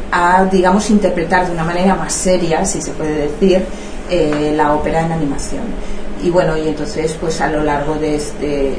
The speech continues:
de estos años y hasta la fecha, pues, se han ido haciendo versiones. Hay autores, pues, que han sido más afines, como puede ser, por ejemplo,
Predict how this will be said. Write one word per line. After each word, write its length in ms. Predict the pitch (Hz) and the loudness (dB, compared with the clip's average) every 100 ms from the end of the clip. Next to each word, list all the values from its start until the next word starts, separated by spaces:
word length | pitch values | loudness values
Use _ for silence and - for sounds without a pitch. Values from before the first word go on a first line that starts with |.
| - | -4
de 60 | 151 | -4
estos 340 | - 160 - | -4 -4 0
años 440 | 160 156 160 202 | 0 0 -2 -2
y 80 | 165 | -2
hasta 220 | 135 - | -4 -4
la 80 | 143 | -4
fecha, 360 | - 160 160 190 | -2 -2 -2 -2
pues, 220 | 180 - | -2 -2
se 240 | - 196 180 | -2 -2 0
han 120 | 175 | 0
ido 200 | 175 165 | -2 -2
haciendo 420 | - 170 156 160 | -4 -4 -4 -4
versiones. 520 | 156 - 143 135 - | -4 0 2 4 4
Hay 140 | 156 160 | 2 2
autores, 420 | 160 180 175 185 | 2 2 2 0
pues, 160 | 165 | -2
que 80 | 160 | -4
han 80 | 147 | -4
sido 180 | - 143 | -4 -4
más 220 | 139 - | -4 -6
afines, 400 | - 202 185 180 | -4 0 0 -2
como 160 | 165 151 | -4 -4
puede 200 | 139 131 | -4 -6
ser, 140 | - | -6
por 140 | - 143 | -6 -6
ejemplo, 440 | - 151 147 | -6 -4 -4